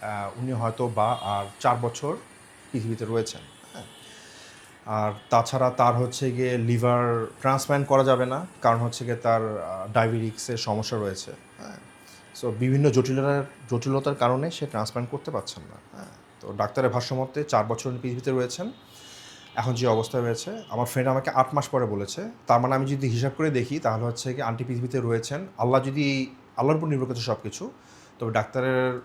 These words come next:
ভাষ্যমতে তিন বছর চার মাস ওনারা আয়ু রয়েছে। মানে এটা যে কতটা কষ্টের একটা সন্তানের কাছে।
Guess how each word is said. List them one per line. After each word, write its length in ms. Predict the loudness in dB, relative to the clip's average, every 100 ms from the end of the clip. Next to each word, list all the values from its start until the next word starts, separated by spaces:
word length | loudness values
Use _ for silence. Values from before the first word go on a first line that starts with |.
| -4
ভাষ্যমতে 640 | -4 -2 -6 -6 -6 -8 -10 -20 -2
তিন 180 | 2 4
বছর 380 | 4 2 -2 -2 -8 2
চার 180 | 2 4
মাস 240 | 0 -4 -6
ওনারা 260 | -2 -2
আয়ু 280 | -2 0 0
রয়েছে। 280 | -2 -8 -14 -10
মানে 120 | -8 -2
এটা 180 | 0
যে 120 | 2 2
কতটা 260 | 0 0 -2 0
কষ্টের 300 | -2 0 -2
একটা 160 | -2 -4
সন্তানের 440 | -6 -4 -6 -6
কাছে। 300 | -10 -12 -14